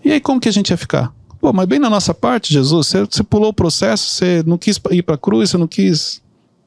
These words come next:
pagar o preço", e pagou um preço alto e muito alto. Imagina o sofrimento de Jesus na cruz.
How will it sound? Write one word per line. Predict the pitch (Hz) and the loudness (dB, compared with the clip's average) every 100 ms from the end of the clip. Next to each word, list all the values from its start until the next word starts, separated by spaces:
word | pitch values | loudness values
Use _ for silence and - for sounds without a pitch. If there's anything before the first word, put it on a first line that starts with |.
| - | -4
pagar | 156 160 | 0 0
o | 151 | 0
preço", | - 202 220 190 - 120 | 0 0 2 0 0 0
e | |
pagou | 127 127 139 | 0 0 0
um | |
preço | 196 208 190 | 0 0 0
alto | 175 247 247 185 | 2 0 0 2
e | |
muito | 160 170 - | 2 2 2
alto. | 185 185 165 - 120 - _ _ _ _ - | 2 2 -2 -4 -6 -6 _ _ _ _ -2
Imagina | 135 139 190 | 2 2 2
o | 240 | 0
sofrimento | - 196 - 156 131 107 - - _ _ _ _ _ - _ _ | 0 -2 0 0 0 -2 -4 -10 _ _ _ _ _ -20 _ _
de | 127 | 0
Jesus | 117 131 127 123 | 2 2 0 0
na | 120 | 0
cruz. | 120 120 - | 0 -2 -4